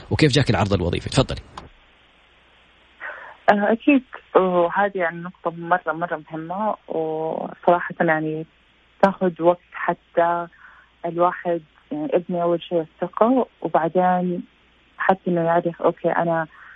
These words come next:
Speaker 2: هذه مصاريفي في الشهر وأحتاج على الأقل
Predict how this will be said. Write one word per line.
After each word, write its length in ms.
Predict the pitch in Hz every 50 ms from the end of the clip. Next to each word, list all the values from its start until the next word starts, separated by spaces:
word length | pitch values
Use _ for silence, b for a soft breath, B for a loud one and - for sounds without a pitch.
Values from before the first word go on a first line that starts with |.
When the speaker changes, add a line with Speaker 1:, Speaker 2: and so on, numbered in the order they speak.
| B B _ _ _ _ _ _ _
Speaker 2:
هذه 360 | - - - 180 180 180 185 170
مصاريفي 560 | 170 165 - 165 160 160 170 175 160 170 170
في 60 | 160
الشهر 520 | 165 - - 175 170 170 180 185 185 170 -
وأحتاج 680 | 160 165 160 156 - - - 175 170 170 165 160 165
على 220 | 160 160 185 196 226
الأقل 320 | 175 151 - 175 175 165